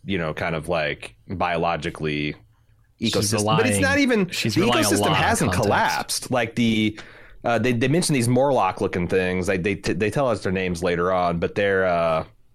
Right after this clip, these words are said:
Speaker 1: they're the native species of that planet, and they're thriving. So the atmosphere is not poisoned. It seems like the Mandalores
Speaker 2: Uh,
Speaker 1: could, could do just fine here.
Speaker 2: Potentially, yeah. Um, I don't know why they're not there.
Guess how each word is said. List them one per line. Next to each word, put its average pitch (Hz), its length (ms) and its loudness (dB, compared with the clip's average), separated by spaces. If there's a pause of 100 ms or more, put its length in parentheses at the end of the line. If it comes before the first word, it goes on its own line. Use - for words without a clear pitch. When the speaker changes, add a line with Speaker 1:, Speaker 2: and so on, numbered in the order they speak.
(520)
Speaker 1:
they're 123 160 0
the 127 80 2
native 123 320 2
species 98 440 0
of 80 100 -4
that 73 180 -4
planet, 71 480 -6
and 90 120 -2
they're 110 120 0
thriving. 80 720 -2 (160)
So 87 760 -2
the 90 140 -4 (160)
atmosphere 113 440 -2
is 85 100 -2
not 82 220 -4
poisoned. 85 540 -2
It - 140 -8
seems 131 160 -2
like 127 140 -2
the - 40 -4
Mandalores 95 880 0
Speaker 2:
Uh, - 40 -20 (300)
Speaker 1:
could, 90 580 0
could 87 160 -4
do 104 140 -2
just 101 240 -2
fine 123 240 -2
here. 69 320 -6 (1040)
Speaker 2:
Potentially, 127 520 0 (200)
yeah. 131 300 0 (340)
Um, 98 560 -2 (720)
I - 80 0
don't 98 100 2
know 101 80 2
why 104 160 2
they're 107 100 2
not 110 140 2
there. 143 300 0